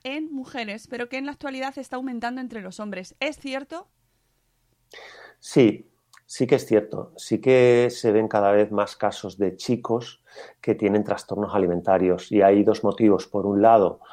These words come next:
Speaker 2: durante una época, eh, no es que hubiera, mm, pocos casos de chicos, sino que cuando llegaba un chico a una consulta médica,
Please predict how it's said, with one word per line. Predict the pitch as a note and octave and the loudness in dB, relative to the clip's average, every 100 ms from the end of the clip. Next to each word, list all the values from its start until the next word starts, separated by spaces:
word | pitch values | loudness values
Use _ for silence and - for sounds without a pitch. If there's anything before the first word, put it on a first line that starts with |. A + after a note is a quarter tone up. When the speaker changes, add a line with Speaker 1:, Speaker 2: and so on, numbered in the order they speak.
| - - | -12 -2
Speaker 2:
durante | G2 F#2 F#2 | -2 -2 -2
una | G#2+ G#2 | 0 2
época, | A2+ A2+ A2 B2 D3 - _ - - - _ | 2 0 -2 0 -2 -4 _ -20 -20 -20 _
eh, | B2+ A2+ G#2+ G#2 G2+ G2 G2 G2 - _ - | 4 6 8 8 8 6 2 -6 -12 _ -14
no | - A2+ C3 | -4 0 0
es | C3 | 0
que | D3+ C3+ | 4 4
hubiera, | A#2+ B2 A#2+ A#2+ - | 6 6 6 4 -2
mm, | B2+ A2+ A2 G#2+ - - - | -8 -8 -6 -8 -12 -8 0
pocos | A#2+ B2 | 2 2
casos | - A2+ - G2 | 0 -4 -2 -6
de | F#2 | 0
chicos, | E3 A#2+ G2+ | 2 2 -2
sino | - G2+ F#2 | -4 -2 -2
que | G#2+ F#2+ | -2 0
cuando | G#2 G2 F#2+ | 0 2 2
llegaba | F#2 F#2+ A2 | 2 4 4
un | A#2+ A#2 | 4 0
chico | - C#3+ C#3+ G#2 F#2 - | 0 0 4 2 2 -4
a | G2 | -2
una | G2+ G#2 | 0 0
consulta | G#2+ - A2+ - G2+ | -2 0 -2 0 0
médica, | G2+ C#3+ D#3+ - G2 | 4 4 4 0 -4